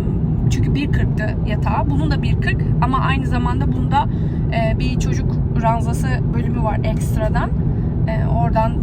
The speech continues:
kendisi rahat bir şekilde rahat edebilir ya uyuyabilir, rahat edebilir ve biz de rahat edebiliriz diye, e, düşünerek böyle bir harekette bulunduk. Daha hiç tecrübe etmedik nasıl bir karavan olduğunu.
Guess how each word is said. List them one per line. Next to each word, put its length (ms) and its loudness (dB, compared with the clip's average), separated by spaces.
kendisi 360 0
rahat 240 2
bir 60 -2
şekilde 420 -2
rahat 220 2
edebilir 340 -2
ya 160 -2
uyuyabilir, 720 0
rahat 240 2
edebilir 340 0
ve 100 0
biz 140 0
de 80 0
rahat 260 0
edebiliriz 460 2
diye, 220 2
e, 420 0
düşünerek 440 4
böyle 200 2
bir 60 2
harekette 420 0
bulunduk. 320 0
Daha 160 4
hiç 160 0
tecrübe 320 4
etmedik 320 0
nasıl 420 4
bir 220 0
karavan 320 4
olduğunu. 540 2